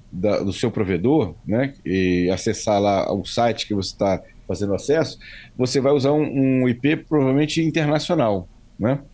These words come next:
Um I P que o, que o V P N vai levar você até um I P internacional pra sair pra internet. Alguns bancos, né, impedem esse tipo de navegação, porque ele acha que é um golpe,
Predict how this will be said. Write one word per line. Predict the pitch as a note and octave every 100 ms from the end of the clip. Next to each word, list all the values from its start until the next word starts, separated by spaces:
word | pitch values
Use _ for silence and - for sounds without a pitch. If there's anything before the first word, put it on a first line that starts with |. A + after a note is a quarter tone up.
| -
Um | G#2
I |
P | G2 A2 A#2+
que | A2+ G2+
o, |
que | E2 -
o | G#2
V | A2+
P | A2+ G#2+
N | G2+
vai | G#2 G#2
levar | G2+ G#2
você | G2+ G2 G2+
até | - A#2+
um |
I | A2
P | - G#2
internacional | G2+ G#2+ A#2 C#3+ C#3+ D#3
pra | D#3+
sair | D3+ C3+ C3+
pra | C#3 C#3
internet. | - D#3 G#2 F2 - - - - - -
Alguns | D3 D3 G#3 F3
bancos, | A#2 D#3+ F#3+ - G#2 -
né, | A2 C#3 D#3+ - - -
impedem | D#3 F3+ - D#3 E3+ E3+
esse | E3+ D#3+
tipo | D3+ D3+
de | D3+
navegação, | D3+ D3+ D#3+ D#3+ C3+
porque | A#2+ C3+ -
ele | C#3
acha | B2+ C#3 D3
que | -
é |
um | D3 D#3+
golpe, | B2+ A2+ F#2